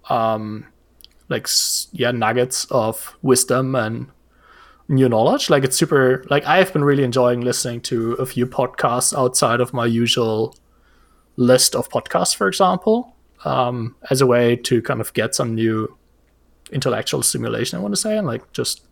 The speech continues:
completely different perspectives on things that I maybe would not have considered before. And then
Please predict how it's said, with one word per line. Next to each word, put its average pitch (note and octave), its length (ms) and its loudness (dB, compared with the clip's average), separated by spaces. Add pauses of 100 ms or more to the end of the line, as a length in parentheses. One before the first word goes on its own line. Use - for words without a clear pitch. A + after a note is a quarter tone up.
(640)
completely D3 540 4
different B2+ 380 0
perspectives B2+ 600 -4
on A#2+ 80 -6
things B2 300 -8
that - 100 -10
I A#2+ 260 -8 (160)
maybe A#2 280 -4
would A#2+ 140 -4
not A#2+ 160 -6
have - 120 -10
considered C3+ 420 -8
before. F3+ 320 -6 (1800)
And D#3 120 2
then D#3+ 520 4